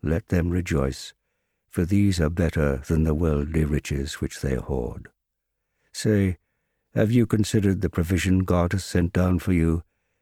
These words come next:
and have you made some of it unlawful and some lawful?" Say, "Has God given you permission to do this, or are you inventing falsehoods about God?"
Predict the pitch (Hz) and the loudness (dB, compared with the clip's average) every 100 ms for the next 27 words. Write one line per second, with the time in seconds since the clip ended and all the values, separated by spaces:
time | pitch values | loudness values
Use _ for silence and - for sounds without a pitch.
0 | _ 90 76 87 98 95 95 95 - 92 | _ -2 0 0 2 2 2 0 0 2
1 | 92 87 87 - 82 87 90 87 82 92 | 2 2 -2 0 0 2 2 0 0 -2
2 | 87 90 76 71 85 90 80 65 78 78 | -2 0 -2 0 0 0 0 0 -2 -2
3 | - 90 98 _ _ _ _ _ _ _ | -4 -6 -8 _ _ _ _ _ _ _
4 | _ _ _ - 107 101 95 87 _ _ | _ _ _ -2 2 4 2 0 _ _
5 | _ _ - 113 104 117 120 107 113 107 | _ _ -4 -4 0 2 2 2 2 2
6 | 110 104 98 98 92 92 117 101 98 95 | 4 4 2 2 2 2 0 -2 -2 -2
7 | 95 95 98 101 - - _ _ _ _ | 0 0 0 -2 -4 -18 _ _ _ _
8 | 104 90 101 101 101 101 - 90 87 92 | 0 4 4 6 4 4 2 2 4 2
9 | 92 90 - 90 87 - 101 - 76 71 | 2 0 2 2 0 0 -2 0 -2 0
10 | 69 - 69 62 - | 0 0 -2 -2 -6